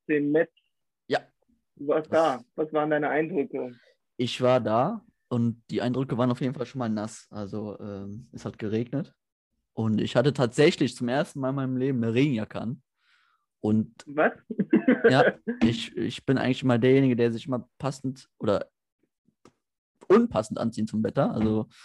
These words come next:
Speaker 2: wenn wir dreißig Grad haben, hab ich eine Winterjacke dabei und andersrum dann eben nicht.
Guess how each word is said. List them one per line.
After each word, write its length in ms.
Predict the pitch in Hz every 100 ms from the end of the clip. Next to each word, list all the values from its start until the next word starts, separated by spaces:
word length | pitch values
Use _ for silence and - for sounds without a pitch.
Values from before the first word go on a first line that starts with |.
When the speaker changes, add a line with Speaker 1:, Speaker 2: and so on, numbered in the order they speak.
| - -
Speaker 2:
wenn 100 | 113
wir 60 |
dreißig 340 | 110 113 127 -
Grad 200 | 127 135
haben, 120 | 117
hab 100 | 117
ich 60 |
eine 80 | 117
Winterjacke 380 | 131 135 135 147
dabei 340 | 135 127 131
und 100 | 127
andersrum 440 | 120 120 117 123 117
dann 120 | 110
eben 120 | 110
nicht. 280 | 117 -